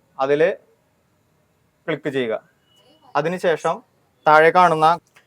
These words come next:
കറൻസി നോട്ട് വെക്കുന്ന ഭാഗത്ത് കറൻസി നോട്ട് വെക്കുക. കറൻസി മെഷീനുള്ളിലേക്ക് വലിച്ചെടുക്കുകയും സ്ക്രീനിൽ തുകയും അത് അനുസരിച്ചുള്ള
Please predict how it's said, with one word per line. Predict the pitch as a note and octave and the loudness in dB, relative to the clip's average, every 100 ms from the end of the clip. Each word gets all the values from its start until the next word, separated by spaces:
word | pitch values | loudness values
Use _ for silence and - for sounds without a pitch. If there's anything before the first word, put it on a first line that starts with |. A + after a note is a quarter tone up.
| _ - | _ 0
കറൻസി | D3+ D#3+ D#3+ | 2 2 -2
നോട്ട് | E3 E3 F3 | -2 0 0
വെക്കുന്ന | F3+ F3 E3 | 0 -2 0
ഭാഗത്ത് | E3+ D#3+ D#3+ F#3 - | 4 4 4 0 2
കറൻസി | E3+ D#3+ D3+ D#3+ | 2 2 -2 -6
നോട്ട് | D#3+ D3 | -4 -2
വെക്കുക. | F3 - C#3+ B2 - _ _ _ - - - - - _ _ _ _ _ _ | -2 -4 -6 -6 -8 _ _ _ -20 -20 -20 -20 -20 _ _ _ _ _ _
കറൻസി | D3+ D#3 D3+ E3 F#3 - - - _ _ _ _ _ _ _ _ - | 0 0 0 -2 -2 -6 -18 -20 _ _ _ _ _ _ _ _ -12
മെഷീനുള്ളിലേക്ക് | D#3 D#3+ E3 D#3+ D#3 C#3+ | -4 -2 -2 0 0 2
വലിച്ചെടുക്കുകയും | E3 D#3 D#3+ D3+ C#3+ D3 G#3 _ _ _ | -2 0 -4 -2 -4 -6 -8 _ _ _
സ്ക്രീനിൽ | _ E3 E3 D#3+ F3+ - _ _ D3+ | _ -2 0 0 -4 -8 _ _ -4
തുകയും | D#3+ D#3 D#3+ A3 - _ - | 4 4 4 -2 -10 _ -6
അത് | C#3+ E3 G3 - - _ _ _ _ _ _ _ D#3+ | -4 -4 -6 -10 -20 _ _ _ _ _ _ _ -4
അനുസരിച്ചുള്ള | D#3 E3 D3+ D#3+ D#3 E3 - | -2 0 0 0 2 2 0